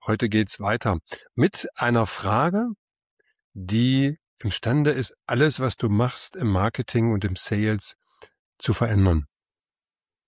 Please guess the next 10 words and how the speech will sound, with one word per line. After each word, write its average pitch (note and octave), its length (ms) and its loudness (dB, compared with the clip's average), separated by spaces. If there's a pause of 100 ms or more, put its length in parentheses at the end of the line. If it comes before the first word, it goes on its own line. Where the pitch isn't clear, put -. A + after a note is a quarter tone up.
(560)
Damit's A2+ 260 -4
dir A2 140 2
leichter A2 400 0
von - 160 0
der B2+ 120 4
Hand A#2 180 2
geht G#2+ 320 -4 (880)
und G2 500 0
du G2+ 380 2 (840)
besser A2+ 420 0